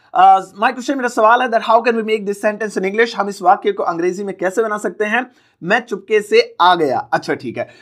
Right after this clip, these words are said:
"मैं चुपके से आ गया", आप इसे इंग्लिश में बोल सकते हैं, "I came silently।" I came, मैं आ गया silently। आप इसे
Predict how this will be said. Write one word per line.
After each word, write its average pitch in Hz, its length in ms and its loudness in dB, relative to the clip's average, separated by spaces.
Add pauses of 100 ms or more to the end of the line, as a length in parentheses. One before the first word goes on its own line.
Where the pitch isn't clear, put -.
(120)
"मैं 220 160 2
चुपके 247 320 0
से 233 120 2
आ 214 120 8
गया", 226 180 4
आप 220 120 2
इसे 214 140 0
इंग्लिश 208 240 -6
में 208 80 -4
बोल 190 120 0
सकते 190 260 -8
हैं, 190 200 -2
"I 170 80 4
came 202 460 -8
silently।" 214 720 0
I - 20 -2 (140)
came, 202 160 0
मैं 180 120 0
आ 180 200 4
गया 196 200 -2
silently। 196 540 -2
आप 226 200 2
इसे 254 280 -6